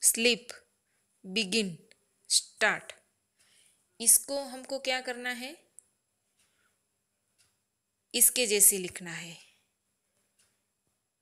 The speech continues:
will प्लस रूट वर्ब।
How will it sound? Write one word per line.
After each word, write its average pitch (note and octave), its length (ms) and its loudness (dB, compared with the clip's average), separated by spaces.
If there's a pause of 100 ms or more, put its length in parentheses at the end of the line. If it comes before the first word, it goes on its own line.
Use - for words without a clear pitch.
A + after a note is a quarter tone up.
(1400)
will A#3+ 400 -2 (300)
प्लस G#3+ 640 4 (460)
रूट A#3+ 320 -4
वर्ब। - 520 -14